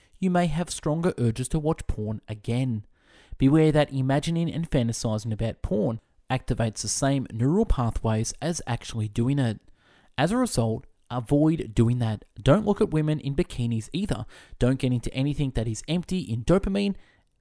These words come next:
or that is remotely related to porn. Frequently asked questions. How long does the reboot take? It depends on people, but aim for ninety days. Then see, is sex allowed? Some think it's better to leave the brain rest from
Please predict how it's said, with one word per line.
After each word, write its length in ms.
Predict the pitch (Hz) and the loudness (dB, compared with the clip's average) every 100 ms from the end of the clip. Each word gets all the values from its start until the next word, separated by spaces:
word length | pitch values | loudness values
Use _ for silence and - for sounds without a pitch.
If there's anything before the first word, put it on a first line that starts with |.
| _ | _
or 160 | 110 107 | -4 0
that 300 | 139 180 - | 0 0 -4
is 160 | 143 139 | -4 -2
remotely 420 | 175 123 120 131 | 2 2 2 -2
related 500 | 143 147 107 104 110 - | -2 -2 -2 -4 -6 -10
to 100 | - | -12
porn. 480 | - 110 120 135 113 - _ _ _ _ - - _ _ | -8 -2 0 0 -2 -10 _ _ _ _ -14 -14 _ _
Frequently 580 | - - 240 269 247 220 | -8 -2 0 0 0 2
asked 280 | 127 127 - | 2 2 -2
questions. 680 | - 113 - 110 104 - - _ - | -2 0 0 -4 -4 -12 -20 _ -2
How 200 | 196 220 | 0 4
long 220 | 180 180 | 2 2
does 180 | 175 - | 0 2
the 80 | |
reboot 400 | 165 135 120 117 | 2 2 2 -2
take? 380 | - 113 104 - - _ _ _ | -2 -4 -4 -8 -18 _ _ _
It 120 | 117 | -2
depends 400 | 127 120 160 175 | -2 0 -2 2
on 160 | 196 185 | 0 2
people, 300 | 123 113 110 | 2 2 -2
but 180 | 123 - | -2 -2
aim 240 | 143 160 156 | -4 -4 -2
for 100 | 175 | 0
ninety 340 | 151 113 117 | 2 0 0
days. 480 | 127 131 123 110 - - | 0 0 -2 -6 -10 -6
Then 160 | 113 113 | -4 -2
see, 460 | - 123 120 107 - _ _ _ - | -2 0 -2 -4 -12 _ _ _ -4
is 100 | 220 | -2
sex 320 | - 131 - | 2 0 0
allowed? 420 | 113 110 110 113 - _ _ _ _ _ | -2 0 0 -2 -8 _ _ _ _ _
Some 380 | - 190 208 226 | -2 2 2 2
think 300 | 156 151 135 | -2 -2 -2
it's 120 | - | 0
better 220 | 135 123 | 0 0
to 120 | - | -2
leave 200 | 127 139 | -2 -2
the 100 | 160 | -2
brain 280 | 147 139 120 | 0 0 0
rest 360 | 110 113 - - | 0 -2 -2 -12
from 200 | - 117 | -6 -6